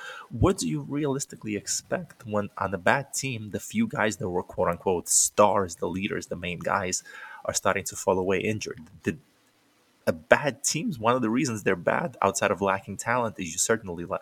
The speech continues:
lack depth. And that showed. So I kind of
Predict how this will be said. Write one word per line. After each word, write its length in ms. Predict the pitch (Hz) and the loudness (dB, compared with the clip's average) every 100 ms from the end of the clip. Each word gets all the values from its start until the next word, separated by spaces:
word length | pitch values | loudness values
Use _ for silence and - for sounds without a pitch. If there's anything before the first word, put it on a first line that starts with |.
| - - | -6 -2
lack 320 | 98 85 - - 85 | 2 2 0 -10 2
depth. 400 | 85 82 - - _ - - - - - | 2 2 -6 -14 _ -16 -14 -12 -14 -4
And 120 | 127 117 | 0 4
that 180 | 135 - | 4 4
showed. 360 | - 92 - | 6 6 6
So 380 | - 107 104 98 - | 4 6 6 4 2
I 100 | 117 | 0
kind 240 | 117 131 | 2 2
of 180 | 113 - | 2 -2